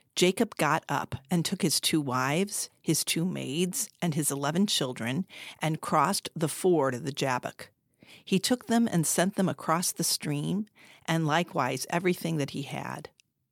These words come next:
Jacob was left alone, and a man wrestled with him until daybreak. When the man saw that he did not prevail against Jacob,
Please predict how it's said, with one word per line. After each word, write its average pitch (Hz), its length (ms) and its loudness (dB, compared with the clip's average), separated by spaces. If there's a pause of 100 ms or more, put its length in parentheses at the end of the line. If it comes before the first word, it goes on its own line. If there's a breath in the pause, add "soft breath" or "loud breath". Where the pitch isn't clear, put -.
(420)
Jacob 185 600 2
was 156 240 -2
left 165 480 -2
alone, 143 540 -4 (600 loud breath)
and 170 160 0
a 160 40 2
man 160 420 2
wrestled 160 480 0
with 135 180 -6
him 135 360 -4
until 151 280 -4
daybreak. 143 680 -4 (1080 loud breath)
When 180 160 4
the 175 60 6
man 175 300 2
saw 175 360 2
that 156 140 0
he 165 120 -4
did 170 240 2
not 156 480 0
prevail 165 580 0
against 147 500 -4
Jacob, - 460 -6